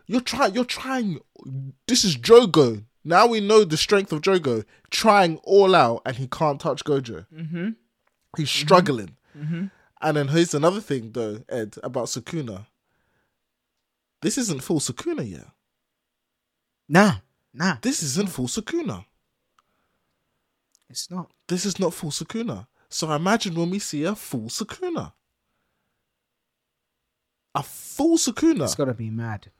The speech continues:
Speaker 1: A full Sukuna. Just be, I, I don't know. I don't, I don't know.
Speaker 2: It's gonna
Speaker 1: I,
Speaker 2: be
Speaker 1: I don't
Speaker 2: crazy.
Speaker 1: know how
Speaker 2: It's
Speaker 1: they're
Speaker 2: gonna
Speaker 1: gonna
Speaker 2: be
Speaker 1: find,
Speaker 2: actually crazy.
Speaker 1: I don't know how they're gonna find so-, a way to defeat him.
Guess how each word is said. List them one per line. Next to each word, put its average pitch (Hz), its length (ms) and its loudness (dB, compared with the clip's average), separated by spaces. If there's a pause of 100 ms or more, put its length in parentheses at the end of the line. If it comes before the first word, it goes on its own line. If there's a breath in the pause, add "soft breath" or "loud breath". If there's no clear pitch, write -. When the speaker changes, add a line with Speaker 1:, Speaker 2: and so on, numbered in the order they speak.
(140)
Speaker 1:
A 185 120 4
full 370 280 4
Sukuna. 320 600 2 (1400)
Just - 260 -6
be, 294 220 -4
I, 143 240 2
I - 40 0
don't 196 140 -6
know. 131 180 -4
I 170 60 -2
don't, 160 240 -6
I 170 180 2
don't 160 260 -2
know. 131 300 0 (320 soft breath)
Speaker 2:
It's 147 120 -6
gonna 160 120 6
Speaker 1:
I, 175 80 6
Speaker 2:
be 131 120 0
Speaker 1:
I 185 200 6
don't 123 80 4
Speaker 2:
crazy. 180 160 2
Speaker 1:
know 185 160 4
how 151 260 4
Speaker 2:
It's 143 80 -2
Speaker 1:
they're 147 80 4
Speaker 2:
gonna 135 160 -2
Speaker 1:
gonna 135 100 -2
Speaker 2:
be - 40 -16
Speaker 1:
find, 143 320 4
Speaker 2:
actually 123 220 -8
crazy. 117 420 -12 (500 soft breath)
Speaker 1:
I 180 120 6
don't 170 160 2
know 156 80 -2
how 147 140 0
they're 143 120 -4
gonna 127 140 -6
find 135 340 0
so-, 139 300 -4
a 135 180 -2
way 143 460 -2
to 151 180 -10
defeat 120 380 -10
him. 101 220 -16